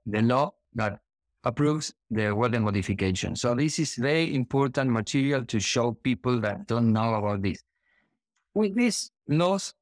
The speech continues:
they, they, they, they are not, they are, usually they are not gonna accept that, uh, geoengineering is happening to, to prevent it from raining. They're gonna say, "Ah, right, well, yeah,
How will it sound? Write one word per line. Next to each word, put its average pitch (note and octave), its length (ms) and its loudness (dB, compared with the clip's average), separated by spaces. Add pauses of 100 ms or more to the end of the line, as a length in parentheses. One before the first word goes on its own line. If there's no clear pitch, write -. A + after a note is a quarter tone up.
they, C#3 380 0
they, C3+ 360 0
they, B2+ 840 2 (380)
they C3 180 0
are C3 80 0
not, C#3 200 0 (120)
they A#2+ 120 -4
are, C#3 200 -2 (100)
usually C3 360 -2
they A#2+ 100 0
are A#2+ 60 2
not C3 200 0
gonna A#2+ 160 0
accept - 480 -4
that, G2 260 -2 (640)
uh, G#2+ 40 -2 (540)
geoengineering G#2 760 2
is F#2 100 -6
happening G2+ 540 -2
to, F2 360 -2 (540)
to E2+ 360 2
prevent G2+ 380 0
it F#2+ 100 -8
from F2 200 -4
raining. F#2+ 380 0
They're C3 160 0
gonna A#2+ 220 0
say, B2 220 -2
"Ah, G3 300 0
right, F#3+ 200 0
well, G3+ 240 0
yeah, F#3 220 -4